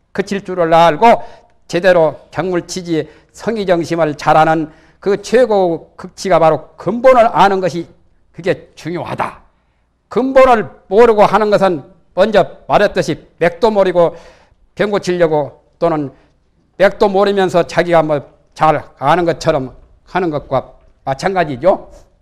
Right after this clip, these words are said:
전라도를 가보면은 말이죠.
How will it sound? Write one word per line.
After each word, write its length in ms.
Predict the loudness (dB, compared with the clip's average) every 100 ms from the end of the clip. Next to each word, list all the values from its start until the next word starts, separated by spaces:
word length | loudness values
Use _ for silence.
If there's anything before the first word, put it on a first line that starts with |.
| _ _ _ _ _ _ _ _ _ _ _ -20 _ _ _ _ _ _ _ _ _ _ _ _ _ _ _ _ _ _ _ _ _ _ _
전라도를 720 | -6 2 4 4 2 0 -6 -12
가보면은 560 | -4 0 0 -2 -4 -6
말이죠. 400 | -10 -14 -20